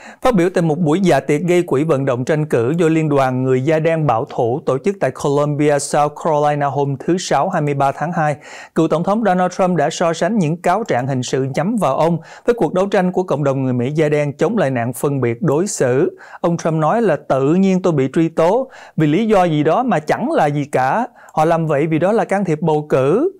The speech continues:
Rồi tôi bị truy tố lần thứ nhì, rồi lần thứ ba, rồi lần thứ tư. Và rất nhiều người nói đó là lý do người da đen thích tôi, vì họ từng bị tổn thương nặng nề và bị kỳ thị, và họ thật sự thấy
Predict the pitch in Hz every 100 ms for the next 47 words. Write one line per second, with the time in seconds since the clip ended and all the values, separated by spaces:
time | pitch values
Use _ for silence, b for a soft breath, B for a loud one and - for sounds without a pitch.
0 | B B 175 151 196 160 143 151 185 233
1 | 269 180 143 254 277 190 147 135 135 135
2 | 131 233 254 196 190 175 135 127 117 208
3 | 214 190 185 185 _ - 156 156 277 -
4 | 240 180 165 156 156 175 254 208 220 147
5 | 143 202 180 175 151 135 160 170 175 262
6 | - 214 196 233 160 B B B 151 135
7 | 127 - 147 131 131 127 143 190 196 185
8 | 139 131 160 151 143 139 143 147 160 147
9 | 156 143 156 - B B 151 139 147 143
10 | 143 - 135 226